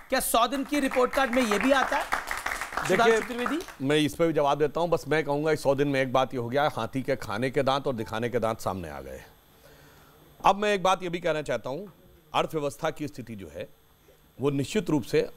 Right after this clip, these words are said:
Speaker 2: अंतर्राष्ट्रीय कारण है। इस समय जिस प्रकार का चाइना और, अ, अमेरिका का ट्रेड वॉर चल रहा है, मैं पूछना चाहता हूं, हमसे ज्यादा तेजी से बढ़ती हुई बड़ी अर्थव्यवस्था कोई है इस समय दुनिया में? बताइए।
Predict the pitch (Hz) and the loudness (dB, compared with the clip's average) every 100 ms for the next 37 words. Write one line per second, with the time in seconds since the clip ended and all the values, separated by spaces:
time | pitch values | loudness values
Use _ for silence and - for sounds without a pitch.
0 | - 127 135 131 117 - 151 123 113 120 | -4 0 2 4 2 -2 -4 0 0 0
1 | 98 139 147 110 - 117 123 110 131 127 | -4 -10 -10 -10 -4 0 0 0 -2 -2
2 | 113 110 110 101 80 - - - - 110 | 0 0 2 -2 -2 -10 -20 -8 0 2
3 | 131 143 135 123 - 139 120 113 117 120 | 4 6 6 4 -4 -2 0 2 2 2
4 | 139 120 - 135 123 113 110 92 85 160 | 2 2 0 0 4 2 2 -4 -6 -6
5 | 170 139 131 175 180 131 - 98 127 180 | -8 -8 -6 -4 0 0 0 -4 -4 -8
6 | - - - - - 131 131 - 185 160 | -18 -20 -20 -6 0 2 2 4 4 4
7 | 98 120 127 156 151 131 117 123 - 147 | 4 4 6 4 2 -2 -4 -4 -4 0
8 | 117 117 131 113 139 113 101 135 151 139 | 0 0 -2 0 0 0 2 2 4 2
9 | 143 139 - 143 - 139 135 151 147 151 | 0 -2 2 0 2 2 2 2 2 2
10 | 147 151 151 180 - - - - 113 120 | 4 2 2 -2 -10 -20 -10 -2 2 2
11 | 127 | 0